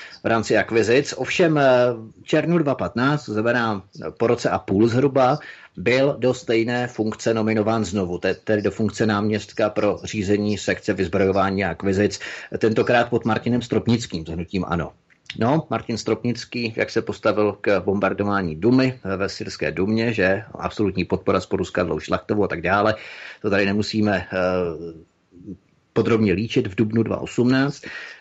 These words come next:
No a následujícím ministrem obrany, eh, protože tady se spekuluje, že tak bylo provedeno na nátlak zájmových skupin právě blízkých americké ambasádě. No a ještě v tom mezidobí, když odcházel Daniel Koštoval v únoru dva čtrnáct,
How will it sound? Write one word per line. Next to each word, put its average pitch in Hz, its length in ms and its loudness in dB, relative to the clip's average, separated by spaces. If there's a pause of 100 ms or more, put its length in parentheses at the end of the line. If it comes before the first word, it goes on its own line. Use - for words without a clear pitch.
No 151 360 2
a 127 80 -2
následujícím 147 680 2
ministrem 143 420 0
obrany, 127 600 0
eh, 151 100 -12 (960)
protože 127 280 2
tady 131 160 4
se 147 120 2
spekuluje, 127 460 2
že 123 80 -2
tak 117 180 0
bylo 120 180 4
provedeno 117 440 2
na 117 120 0
nátlak 117 320 2
zájmových 110 440 2
skupin 110 360 0
právě 107 320 2
blízkých 101 480 -6
americké 101 420 0
ambasádě. 85 680 -2
No 87 80 -4
a 113 80 2
ještě 127 260 2
v - 40 -6
tom 151 140 -2
mezidobí, 123 540 2
když 120 300 -2
odcházel 113 560 2
Daniel 101 300 0
Koštoval 87 640 -2 (280)
v - 80 -18
únoru 117 340 4
dva 110 160 2
čtrnáct, 92 680 -2